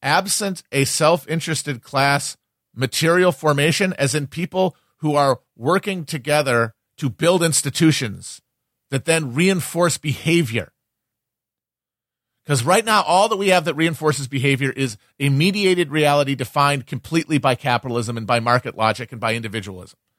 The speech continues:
that de-, de-, de-, denies as irrational the conception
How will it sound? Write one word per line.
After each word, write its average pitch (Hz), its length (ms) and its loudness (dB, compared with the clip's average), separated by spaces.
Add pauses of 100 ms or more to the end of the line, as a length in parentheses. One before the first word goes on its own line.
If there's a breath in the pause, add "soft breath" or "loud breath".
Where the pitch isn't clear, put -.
(460)
that 139 160 -4
de-, 147 80 -6
de-, 143 320 -6
de-, 143 400 -6
denies 160 640 0
as 160 420 0
irrational 139 1000 0 (380)
the 143 80 -4
conception 135 800 -2